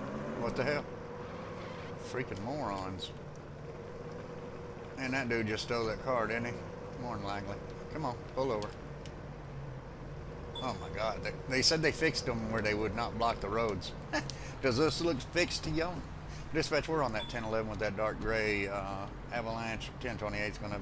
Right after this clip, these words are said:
be Ocean George Boyd Henry, zero eight, expired registration as well as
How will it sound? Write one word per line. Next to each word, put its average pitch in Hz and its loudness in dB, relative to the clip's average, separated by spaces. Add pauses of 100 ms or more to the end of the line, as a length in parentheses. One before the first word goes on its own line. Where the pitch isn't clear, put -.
be 104 4 (880)
Ocean 131 4
George 123 4
Boyd 120 6 (200)
Henry, 107 4 (600)
zero 110 4 (100)
eight, 127 4 (160)
expired 170 -2
registration 110 0
as 98 -4
well 107 0
as 98 0